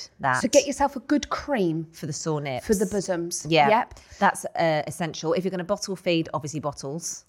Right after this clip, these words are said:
Speaker 2: Yeah, 'cause you're gonna have them anyway.
Speaker 1: Milk.
Speaker 2: Milk.
Speaker 1: Formula
Speaker 2: So I
Speaker 1: milk.
Speaker 2: feel like that's the most important thing. I always think feeding is the most important thing. As long as you've got your basics covered, so
Speaker 1: Yeah.
Speaker 2: nursing bras, cream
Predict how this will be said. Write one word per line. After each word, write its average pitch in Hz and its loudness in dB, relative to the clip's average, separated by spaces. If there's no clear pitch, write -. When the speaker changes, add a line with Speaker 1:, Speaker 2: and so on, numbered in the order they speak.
Speaker 2:
Yeah, 202 4
'cause 190 -8
you're 196 -10
gonna 185 -2
have 185 -8
them 180 -4
anyway. 180 -4
Speaker 1:
Milk. 147 -6
Speaker 2:
Milk. - -2
Speaker 1:
Formula 160 2
Speaker 2:
So 254 4
I - 8
Speaker 1:
milk. 247 0
Speaker 2:
feel 277 4
like 233 4
that's 277 -2
the 302 -4
most 277 -4
important 240 -6
thing. 175 -2
I 233 2
always 269 0
think 185 -8
feeding 277 -6
is 254 -6
the 240 -10
most 220 -4
important 202 -8
thing. 175 -2
As 185 -8
long 262 -2
as 254 -4
you've 269 -10
got - -4
your 220 -6
basics - -6
covered, 165 -2
so 185 -4
Speaker 1:
Yeah. 156 4
Speaker 2:
nursing 226 -6
bras, 196 -4
cream 185 -6